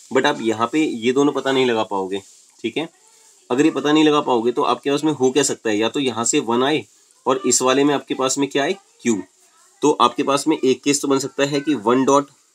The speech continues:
Q, और या फिर दूसरा बन सकता है कि इधर से आप वन दे दो और यहाँ से क्यू बार आके आपके पास में आ जाए,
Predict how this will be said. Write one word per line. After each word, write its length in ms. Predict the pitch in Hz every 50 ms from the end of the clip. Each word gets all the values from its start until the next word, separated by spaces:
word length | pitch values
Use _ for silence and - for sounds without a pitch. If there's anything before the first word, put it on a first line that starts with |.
| _ _ _ _
Q, 240 | 123 123 117 113 110 - _ _ _ _ _ _ _ _
और 120 | 120 123 120
या 140 | 117 123 123
फिर 160 | - 165 143
दूसरा 300 | 135 127 123 - 143 135
बन 140 | 139 143 135
सकता 260 | 143 131 - - 135
है 140 | 139 143 139
कि 140 | 143 160
इधर 300 | 151 - 131 117 120 127
से 140 | 120 - 151
आप 160 | 143 139 131
वन 180 | 123 123 127 131
दे 100 | 127 135
दो 180 | - 233 180 -
और 160 | - 120 123
यहाँ 220 | 120 120 113 113 113
से 120 | - 131
क्यू 360 | - _ _ _ - 123 117
बार 240 | 113 110 110 120 113
आके 240 | 107 101 - - 110
आपके 240 | 101 101 - 113 107
पास 220 | 107 104 - 113
में 80 | 107 101
आ 60 | 95
जाए, 200 | - 98 98